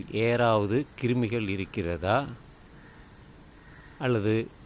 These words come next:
இரத்த கசிவுகள் அதில் இருக்கிறதா, கேன்சர் போன்ற விடயங்கள் இருக்கிறதா என்பதை எல்லாம் ஒரு பரிசோதனை சாலையில் தெரிந்து கொண்டு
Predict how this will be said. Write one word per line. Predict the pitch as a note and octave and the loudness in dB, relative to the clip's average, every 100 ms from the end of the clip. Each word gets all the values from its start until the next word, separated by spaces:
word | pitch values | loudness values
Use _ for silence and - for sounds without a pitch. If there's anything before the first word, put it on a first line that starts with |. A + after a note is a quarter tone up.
| - | -12
இரத்த | A#2+ A#2+ B2+ - D3+ | 0 0 2 2 2
கசிவுகள் | - A#2+ D3 C3+ A#2 A2 | 2 2 2 2 0 -2
அதில் | G2 G2+ F#2 | -2 -2 -2
இருக்கிறதா, | F#2 F2+ - F#2+ E2+ A2 C#3 B2+ - - - - - - - - | -4 -6 -4 -2 2 4 2 -2 -14 -20 -20 -20 -20 -20 -20 0
கேன்சர் | B2 C#3 - D3+ C3 | 4 4 4 0 2
போன்ற | B2 A2 G2+ | 0 2 0
விடயங்கள் | F#2+ G2 A#2 A2 G2+ F#2 | 0 2 2 2 -2 -2
இருக்கிறதா | F2+ G2 - G#2 F2 G2+ B2 C#3 A2+ - - - - - - | -2 -4 -6 -8 -4 0 0 -2 -12 -18 -20 -20 -20 -12 -2
என்பதை | C#3+ C#3 B2+ B2 A2+ | 0 2 2 2 2
எல்லாம் | B2 C#3 D3 E3+ D#3+ A#2+ C#3+ C3 - - | 0 0 2 4 6 4 0 -6 -18 -4
ஒரு | B2 A#2 G#2+ | 0 2 2
பரிசோதனை | A#2+ A2+ D#3+ D3 C#3 B2+ | 0 2 4 4 2 0
சாலையில் | - A#2 A2 G#2 A2 C#3 B2 - - - - - - - | -2 0 0 0 -2 -4 -8 -20 -20 -20 -20 -20 -12 0
தெரிந்து | B2+ B2+ A#2+ A2 | 2 4 2 0
கொண்டு | G#2 F2+ A2+ | 0 0 0